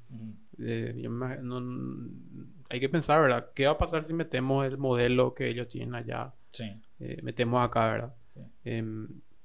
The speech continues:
Speaker 2: agrandamos mucho más el Estado.
Speaker 1: Hay,
Speaker 2: Eh,
Speaker 1: hay una provincia, hay una provincia en Argentina que tiene más funcionarios públicos que sector privado. No recuerdo <laughs> cuál es, pero es una hacia el sur.
Speaker 2: Bueno, son cosas que,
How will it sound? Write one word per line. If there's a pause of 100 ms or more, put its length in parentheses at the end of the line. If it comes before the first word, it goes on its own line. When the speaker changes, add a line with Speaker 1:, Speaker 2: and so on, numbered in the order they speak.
(1300)
Speaker 2:
agrandamos
mucho
más
el
Estado. (540)
Speaker 1:
Hay,
Speaker 2:
Eh,
Speaker 1:
hay
una
provincia,
hay
una
provincia
en
Argentina (520)
que
tiene
más
funcionarios
públicos
que
sector
privado. (480)
No
recuerdo
<laughs>
cuál
es,
pero
es
una (200)
hacia
el
sur. (840)
Speaker 2:
Bueno,
son
cosas
que,